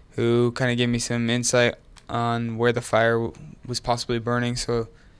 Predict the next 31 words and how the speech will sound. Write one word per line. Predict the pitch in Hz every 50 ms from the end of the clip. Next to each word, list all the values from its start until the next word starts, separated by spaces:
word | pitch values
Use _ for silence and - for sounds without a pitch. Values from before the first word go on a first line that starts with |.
| - - -
I | - 120
went | 123 127 123
over | 120 117 117
there, | 113 123 123 127 127 127 127 120 - - - - _ - - - - - - - - - - -
and | - 120 120 117 117 117 117 120 120 -
some | - 127 120 117
flames | 117 - - 127 127 131 131 131
started | - - 127 127 117 117
brewing | 120 123 123 123 117 113 113 117
up | 123 135 -
from | - - - 127 123 117
the | 117 113
wind | 117 123 135 135 143 147 143 139 139 - - - - - -
in | - 120 117
the | 117
hot | 117 120 135 139
spots, | - - - 156 151 151 151 - - - - -
and | - 127 127 127
then | 127 123 123 120 120 120 117 120 - -
some | - - - 131 120
firefighters | - 123 120 117 117 - 117 113 110
started | 113 - - 117 117 110 110 110 -
coming | - 123 120 120 117 117
in | 117 117 117 113 113 110 107 - - - - -
and, | - 113 117 117
uh, | 113 113 107 107 107 110
checking | 110 - 117 117 117 117 117
up | 117 -
on | 110 101
the | 113 120
scene. | - - 104 104 107 98 101